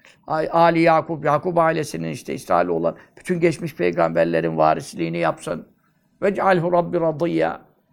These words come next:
Ey benim Rabbim onu ra-, merzi, makbul, razı olduğum bir kul eyle, bir çocuk ver. Ne siparişler, ne siparişler.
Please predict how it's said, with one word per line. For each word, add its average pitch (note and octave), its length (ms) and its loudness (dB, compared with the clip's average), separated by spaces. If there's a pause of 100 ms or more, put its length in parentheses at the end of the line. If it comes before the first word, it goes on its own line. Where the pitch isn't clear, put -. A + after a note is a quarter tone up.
Ey G#3 220 2
benim F#3 260 4
Rabbim E3+ 320 2
onu F3+ 160 4
ra-, - 440 -4
merzi, F3+ 760 2 (120)
makbul, F#3+ 520 2 (220)
razı F#3+ 320 4
olduğum G#3+ 400 4
bir F#3+ 100 -2
kul F#3+ 160 -2
eyle, D#3+ 300 0
bir D#3+ 60 -12
çocuk F3 340 -10
ver. D#3 140 -2 (840)
Ne F#3+ 120 2
siparişler, E3 880 -2
ne D#3 100 -6
siparişler. D3+ 880 -8